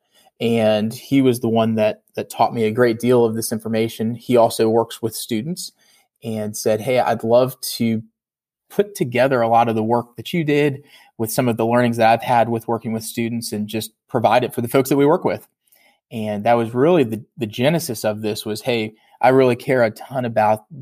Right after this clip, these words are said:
the young people that I have a chance to work with, and I'm in a unique position to care for them."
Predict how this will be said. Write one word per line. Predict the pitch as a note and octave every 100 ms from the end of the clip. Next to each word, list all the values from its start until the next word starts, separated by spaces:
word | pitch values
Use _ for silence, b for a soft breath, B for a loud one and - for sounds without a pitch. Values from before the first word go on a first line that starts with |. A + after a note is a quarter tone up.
| A2+
the | A2
young | A2 A2
people | A2+ A2+ G#2+
that | G#2+
I | G#2+
have | A2 G#2+
a |
chance | - A#2+ A2+
to | G#2+
work | A2 A#2
with, | C3 A#2+ A#2
and | - A2
I'm | A2+ A2+
in | A2
a |
unique | A2 A2 A2+ A2 -
position | A2+ G#2+ - G#2+
to | G#2
care | - A#2
for | A#2+
them." | F3 A3 A3